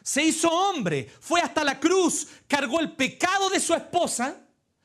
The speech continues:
y lo llevó sobre la cruz y sangró en la cruz y fue clavado en la cruz, pero puso a su esposa atrás de sí y le dijo al Padre, "Padre, es verdad que mi esposa merece el juicio, es verdad que mi esposa merece la muerte,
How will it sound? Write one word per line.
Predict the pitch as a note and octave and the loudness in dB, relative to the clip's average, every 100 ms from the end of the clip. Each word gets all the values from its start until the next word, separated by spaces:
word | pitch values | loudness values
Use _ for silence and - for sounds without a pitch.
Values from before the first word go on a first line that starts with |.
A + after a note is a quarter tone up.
| _ _ _ - | _ _ _ -2
y | C4+ | 0
lo | B3+ C4+ | 2 2
llevó | C4 A#3+ G#3+ F#4+ | 0 0 0 0
sobre | - E4+ | 0 0
la | D#4 C#4+ | 0 0
cruz | C4 C4+ - - - - | -2 -4 -4 -10 -10 -2
y | C#4+ | 0
sangró | - C#4+ C#4 E4+ F#4+ | 0 -2 0 0 0
en | G4 E4 | 0 -2
la | C4+ | -2
cruz | B3+ C4+ - - | -2 -4 -6 -4
y | C4 | -4
fue | F#3+ F4 E4+ | 0 -2 0
clavado | D#4+ D4+ F4 F#4+ F4 | 0 2 2 2 2
en | C#4+ | 2
la | B3 | 0
cruz, | B3 C#4 D4 - - - - | 0 -2 -2 -6 -16 -10 0
pero | D4 D4 | 0 0
puso | D#4+ D#4+ | -2 -2
a | D#4+ | 0
su | C#4+ | -2
esposa | C#4+ F4 F4 D#4 | -2 -2 0 -2
atrás | D4 E4 D#4+ | 0 0 2
de | D#4 | 0
sí | - D4 D4+ - - | 2 2 2 0 -8
y | B3 | 0
le | B3 | 2
dijo | A#3+ C4 B3+ | 2 0 -2
al | F#3 | 0
Padre, | C4+ C4 A#3+ | 0 0 -2
"Padre, | A#3 C#4+ D4+ D4 D4+ C#4+ - - | 0 2 2 0 -2 -8 -8 -2
es | A#3 | 0
verdad | A3+ C#4 | 2 0
que | C4 | -2
mi | C4 | -2
esposa | A#3+ C#4+ C4+ B3+ | 0 0 0 0
merece | B3 B3 B3 | 0 0 -4
el | |
juicio, | - C4 D#4 - F3 C3 - - | -2 2 2 0 -8 -8 -10 -2
es | A#3+ | 0
verdad | B3 C#4 C4+ | 2 0 -2
que | |
mi | C4+ | -4
esposa | C4+ C#4+ C#4 | -2 0 2
merece | C4 C#4 C#4+ | 2 0 2
la | B3+ | 0
muerte, | A#3 D#4 B3+ - F#3 | 2 0 0 -2 -2